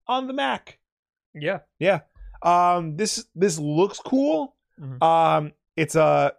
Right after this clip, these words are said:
Speaker 1: multiplayer only game, though.
Speaker 2: Yeah, which is a departure from
Speaker 1: Yeah, 'cause
Speaker 2: Marathon.
Speaker 1: Marathon one, two, and three all had single players campaigns.
Speaker 2: Yeah.
Speaker 1: Uh, Marathon one, two, and three also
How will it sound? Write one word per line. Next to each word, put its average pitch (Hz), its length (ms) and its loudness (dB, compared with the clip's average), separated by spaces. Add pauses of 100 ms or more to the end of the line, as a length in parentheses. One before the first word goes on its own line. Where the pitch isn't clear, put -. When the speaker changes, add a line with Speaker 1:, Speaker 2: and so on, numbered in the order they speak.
(120)
Speaker 1:
multiplayer 208 720 0 (260)
only 160 480 0
game, 92 340 -14
though. 85 300 -20 (400)
Speaker 2:
Yeah, 127 280 -10
which 147 200 0
is 131 300 -6 (100)
a 143 80 0
departure 135 560 -4
from 104 440 -12
Speaker 1:
Yeah, 139 260 2
'cause 113 220 -4
Speaker 2:
Marathon. 107 100 -6
Speaker 1:
Marathon 170 560 2
one, 165 200 -2
two, 165 180 -4
and 143 120 -8
three 147 520 -2
all 143 200 4
had 156 200 0
single 139 280 -8
players 98 680 -12 (100)
campaigns. 101 580 -12
Speaker 2:
Yeah. 104 120 -10 (300)
Speaker 1:
Uh, 143 320 2
Marathon 233 480 -2
one, 220 140 -2
two, 220 140 -8
and 170 80 -10
three 185 180 -4
also 165 540 -2